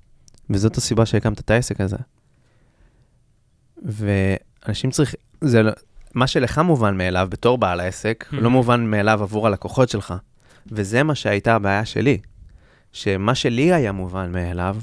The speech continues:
Speaker 1: לא היה מובן מאליו לאנשים שהיו בתוך הקהילה. והייתי צריך להזכיר את זה ולהזכיר את זה, ול-, וכמובן,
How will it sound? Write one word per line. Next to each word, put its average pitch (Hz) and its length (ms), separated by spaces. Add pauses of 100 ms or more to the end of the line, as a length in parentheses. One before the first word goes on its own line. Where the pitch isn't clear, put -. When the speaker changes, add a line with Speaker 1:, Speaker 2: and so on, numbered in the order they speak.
(160)
Speaker 1:
לא 101 140
היה 101 180
מובן 101 360
מאליו 101 400
לאנשים 98 400
שהיו 104 180
בתוך 104 300
הקהילה. 101 320 (840)
והייתי 104 220
צריך 123 260
להזכיר 117 380
את 113 40
זה 107 120
ולהזכיר 98 400
את 113 40
זה, 104 100
ול-, 92 80 (160)
וכמובן, 120 540